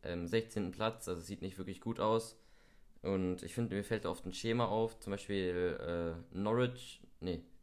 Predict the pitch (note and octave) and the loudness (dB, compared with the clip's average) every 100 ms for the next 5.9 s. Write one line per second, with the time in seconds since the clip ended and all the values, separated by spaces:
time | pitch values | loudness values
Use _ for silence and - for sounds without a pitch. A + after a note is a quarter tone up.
0 | - - - - - - E2+ E2+ E2+ - | -20 -20 -20 -14 -8 -4 0 0 0 0
1 | B2 B2 B2 B2+ A2 G#2+ F#2+ - G2+ - | 0 2 0 4 4 6 4 2 -2 0
2 | G2+ G2+ G#2 G2+ G2+ - G#2 A#2 G2+ G#2 | -4 0 0 2 0 -2 -4 0 2 2
3 | - A2 G#2 F#2+ G2 F2 F#2+ F#2+ - G2+ | 0 0 2 4 4 4 0 -2 -4 0
4 | G2 F#2+ F#2+ F2+ F2 - - E2+ G2+ G2 | 0 0 -4 -4 -4 -8 -4 0 2 2
5 | G2 F#2+ G2 - - G2+ G2 G2 | 0 0 -2 -4 -8 -4 0 0